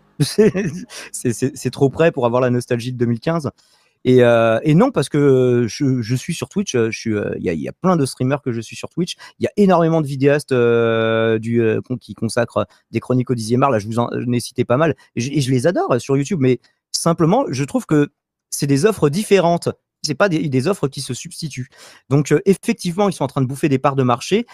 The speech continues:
mais, alors, ils, ils, ils remplacent les parts de marché, mais ils remplacent pas, euh,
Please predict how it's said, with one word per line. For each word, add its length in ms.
mais, 400
alors, 220
ils, 80
ils, 220
ils 120
remplacent 460
les 80
parts 160
de 80
marché, 320
mais 80
ils 60
remplacent 340
pas, 180
euh, 300